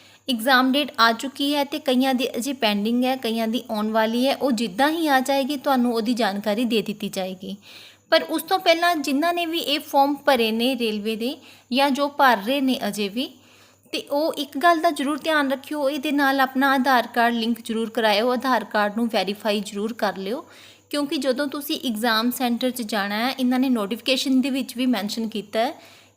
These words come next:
ਕਿ ਤੁਹਾਡੀ ਆਧਾਰ ਕਾਰਡ ਲਿੰਕ ਬਾਇਓਮੈਟ੍ਰਿਕ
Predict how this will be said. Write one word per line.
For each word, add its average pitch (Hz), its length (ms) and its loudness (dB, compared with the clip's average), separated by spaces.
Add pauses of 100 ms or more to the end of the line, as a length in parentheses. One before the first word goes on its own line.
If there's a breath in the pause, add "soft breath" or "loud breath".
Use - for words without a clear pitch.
ਕਿ 302 80 -4
ਤੁਹਾਡੀ 294 460 0
ਆਧਾਰ 254 440 2
ਕਾਰਡ 247 340 2
ਲਿੰਕ 262 240 0
ਬਾਇਓਮੈਟ੍ਰਿਕ 214 720 0